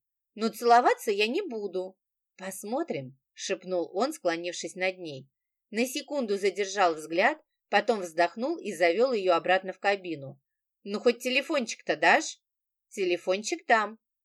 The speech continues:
кивнула Ника и сама не поняла, почему так радуется этому вопросу. "Давай". "Что?" "Давай телефон. Я тебе потом напишу". "Нет, знаю я вас",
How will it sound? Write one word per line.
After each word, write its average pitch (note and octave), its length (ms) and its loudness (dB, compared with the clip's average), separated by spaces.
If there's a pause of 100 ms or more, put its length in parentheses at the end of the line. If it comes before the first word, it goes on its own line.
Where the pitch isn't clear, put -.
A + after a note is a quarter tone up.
кивнула F#3+ 480 0
Ника A3 320 -2
и G#3 180 -6
сама C4+ 360 2
не E3+ 120 -4
поняла, E3+ 420 -2
почему F#3+ 380 -8
так E3 220 -2
радуется G#3 500 0
этому F3 300 -4
вопросу. E3+ 720 -6 (300)
"Давай". G#3 640 4 (360)
"Что?" - 500 -2 (260)
"Давай C#4 360 6
телефон. A3 600 -4 (320)
Я G3 200 6
тебе B3 260 -8
потом E4 460 0
напишу". G#3 640 -8 (280)
"Нет, A3+ 640 -2
знаю G3 480 0
я F3+ 200 6
вас", E3+ 360 -2